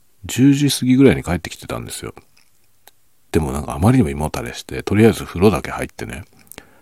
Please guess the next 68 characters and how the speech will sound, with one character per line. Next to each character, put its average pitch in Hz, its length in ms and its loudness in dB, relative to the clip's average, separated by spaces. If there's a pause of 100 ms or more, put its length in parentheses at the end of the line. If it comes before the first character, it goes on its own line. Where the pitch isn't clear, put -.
(200)
上 82 100 -10
が 107 100 -2
っ 95 40 -4
て - 180 0
か 80 120 -4
ら 65 180 -4
今 73 180 -6
ま 85 140 0
で、 113 260 -8
十 95 180 -2
時 92 120 -2
半 101 140 2
ぐ 101 80 2
ら 80 80 0
い - 20 -6
か - 100 -12
ら - 80 -14
ね、 62 240 -12
今 71 160 -8
ま 69 140 -8
で、 - 220 -10 (520)
十 76 160 -8
二 73 80 -6
時 73 100 -10
過 - 120 -8
ぎ - 80 -10
ま 64 100 -10
で - 240 -10 (480)
横 85 240 -6
に 90 60 -2
な 87 60 -2
っ - 60 -8
て - 100 -12
ま - 100 -16
し - 100 -18
た。 - 100 -20 (800)
<laughs> - 880 -18
も 73 80 -8
う - 20 -8
ベ 98 120 2
ッ - 120 0
ド - 120 -8
に 62 80 -12
横 65 260 -12
に 73 80 -8
な 76 100 -6
っ - 40 -12
て、 - 340 -10 (1700)
ス - 140 -10
タ 82 100 -4
ン 76 80 -6
ド 71 60 -4
エ 71 40 -6
フ 73 100 -8
エ 64 40 -10
ム 62 180 -16
聞 69 140 -8
い - 20 -14
て - 80 -8
ま 52 140 -14
し - 120 -14
た。 - 160 -16 (300)
い - 80 -14
ろ - 100 -10
ん 135 60 -12
な - 80 -12
人 - 180 -16
の。 64 140 -14